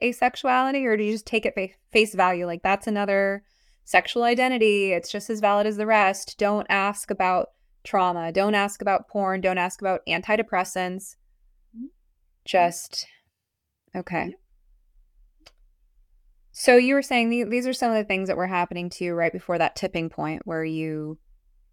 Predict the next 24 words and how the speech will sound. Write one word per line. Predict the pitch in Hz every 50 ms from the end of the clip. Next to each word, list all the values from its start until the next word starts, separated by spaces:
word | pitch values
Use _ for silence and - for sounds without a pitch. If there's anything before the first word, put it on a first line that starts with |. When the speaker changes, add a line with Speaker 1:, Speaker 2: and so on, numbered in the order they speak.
| _ _ _ _ _ _ _
Speaker 1:
said | _ - - 170 156 147 170 - _ _
that | - - -
y-, | - - - - - -
I | - -
had | 170 160 -
to | - 143
get | 143 139
out | 143 160 156 165
of | 165
here. | - - - - - _ _ - _ _
So, | - - - 220 202 190 190 185 180 180 180 - - _ _
um, | 190 185 180 180 175 175 175 180 185 180 _ _ _ _ _ _ _ _ _ _ _ _ _ _ _ _ _ _ _ _ _ _ _ _ _
tell | - - 240 220 226
us | 247 254 -
about | 254 220 226 202 196 -
that | - 196 - -
tipping | - 202 208 190 175 170 175
point. | - 165 165 - -
You | 180
said | 190 - - 190 185 175 185
that | - 175 170 160 160 - - _ _
there | - 185 175 175
was, | 185 180 170 170 165 170 175 175 - - - - _ _ _
um, | 175 170 165 160 165 165 175 190 202